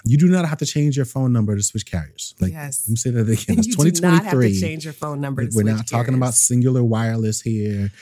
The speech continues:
Speaker 1: You do not have to change your phone number to switch carriers. A carrier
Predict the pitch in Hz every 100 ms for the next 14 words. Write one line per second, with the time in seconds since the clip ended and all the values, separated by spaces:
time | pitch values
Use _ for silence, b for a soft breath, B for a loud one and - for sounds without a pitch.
0 | B B 110 110 110 120 131 120 120 117
1 | - 110 113 104 104 98 - 113 113 107
2 | 87 82 82 82 87 B - - - 87
3 | 82 - - 104 101 80 78 - - -
4 | 127 120 113